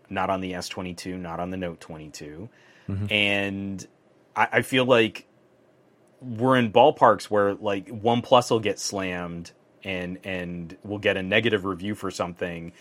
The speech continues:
Speaker 1: that you will almost take for granted is a problem on a Samsung. Every single phone is going to launch, and because of how ridiculous and aggressive our yearly update cycle is,
Speaker 2: Mm-hmm.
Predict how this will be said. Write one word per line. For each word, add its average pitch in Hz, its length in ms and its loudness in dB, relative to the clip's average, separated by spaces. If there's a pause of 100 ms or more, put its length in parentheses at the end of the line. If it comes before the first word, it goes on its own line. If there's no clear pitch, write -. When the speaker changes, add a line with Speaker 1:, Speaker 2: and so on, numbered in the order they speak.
(540)
Speaker 1:
that 123 360 6
you 127 160 -4
will 123 220 2
almost 143 420 2
take 131 200 -2
for 113 140 -4
granted 98 560 0
is 92 160 -10
a 95 120 0
problem 92 520 0
on 87 160 -6
a 80 40 -12
Samsung. 85 680 -14 (640)
Every 165 320 4
single 147 360 2
phone 85 580 -4
is 90 240 -10
going 101 360 -6
to - 100 -12
launch, 80 580 -10 (140)
and 92 100 -10
because 135 360 0
of 123 100 -2
how 110 300 2
ridiculous 98 1000 -4 (100)
and 92 120 -8
aggressive 85 920 -6 (140)
our 85 480 -4
yearly 101 600 -4
update 92 440 -6
cycle 90 520 -6
is, 127 460 -8 (240)
Speaker 2:
Mm-hmm. 107 220 0